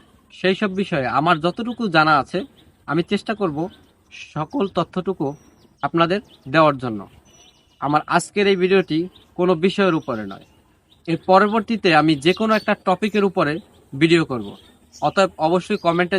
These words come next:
জানান যে আপনার কোন বিষয়টি জানার আছে, আমি আপনাদের কমেন্টের মাধ্যমেই সেই উত্তরগুলো দেওয়ার চেষ্টা করব। তো পরবর্তী ভিডিওর অপেক্ষায় থাকুন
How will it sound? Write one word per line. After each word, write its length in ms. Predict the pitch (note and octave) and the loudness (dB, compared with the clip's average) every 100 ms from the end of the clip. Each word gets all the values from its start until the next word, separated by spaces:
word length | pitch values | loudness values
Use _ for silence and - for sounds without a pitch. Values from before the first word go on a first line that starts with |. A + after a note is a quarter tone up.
| D#3 | 2
জানান 240 | D#3 F3 C#4+ - - _ C3 | 4 4 0 -12 -20 _ -8
যে 160 | C3+ C3+ C3 - - | -2 -2 -4 -10 -8
আপনার 380 | C#3 D3+ D#3 C#3 C#3 - | -8 -2 0 0 -2 -2
কোন 160 | F#3 F#3 | 0 0
বিষয়টি 380 | F3 F3 F3 E3+ | 0 -2 0 0
জানার 340 | C#3+ D3 E3 D#3 | 2 2 4 0
আছে, 240 | D3+ F#3 C4+ _ _ _ _ _ - | 0 -6 -10 _ _ _ _ _ -10
আমি 220 | C3 D3 D#3 - _ _ - | -4 -2 -2 -4 _ _ -12
আপনাদের 360 | C3 D#3 D3+ D#3 - | -6 -4 -2 -4 -2
কমেন্টের 380 | E3 F3+ F#3+ F#3 | 0 2 0 -2
মাধ্যমেই 420 | F3 E3+ E3+ F#3 B3+ - - _ - _ _ _ | -2 -2 0 0 -2 -14 -20 _ -20 _ _ _
সেই 180 | D#3 D#3 - | -2 -2 -2
উত্তরগুলো 460 | D3+ - C3+ D#3 D#3 C#3+ | -8 0 0 2 0 4
দেওয়ার 180 | D3 D3 | 2 2
চেষ্টা 200 | E3+ - F#3 | -4 -6 -2
করব। 160 | F#3 F3+ G#3+ - - _ _ _ _ | -2 -2 -4 -10 -20 _ _ _ _
তো 80 | C#3+ C3+ C3+ | 0 0 2
পরবর্তী 440 | D3+ D#3+ E3 E3 D#3+ | 0 2 0 -2 -2
ভিডিওর 340 | C#3 D3 D3+ - | -2 0 -2 -4
অপেক্ষায় 380 | C3 E3+ - F3+ F3 | -6 -6 -4 -6 -4
থাকুন 260 | E3 E3+ | -4 -4